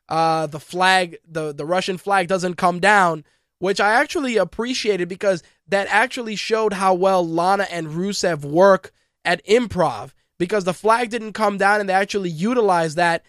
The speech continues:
to be frustrated and angry because they kind of felt that John Cena was behind it. It was very well done. It was good planning on their part, and again, it was,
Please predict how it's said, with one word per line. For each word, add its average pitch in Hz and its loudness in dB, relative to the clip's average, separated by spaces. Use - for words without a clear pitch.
to 190 0
be 185 -4
frustrated 202 0
and 160 -2
angry 170 -2
because 180 -4
they 180 -2
kind 196 0
of 185 -2
felt 190 0
that 170 -2
John 175 2
Cena 185 -2
was 175 -2
behind 165 0
it. 110 -12
It 175 -4
was 175 0
very 226 2
well 190 4
done. 165 2
It 160 -4
was 156 -2
good 202 2
planning 202 -2
on 165 -2
their 156 -2
part, 175 0
and 156 -10
again, 185 -2
it 160 -2
was, 156 -6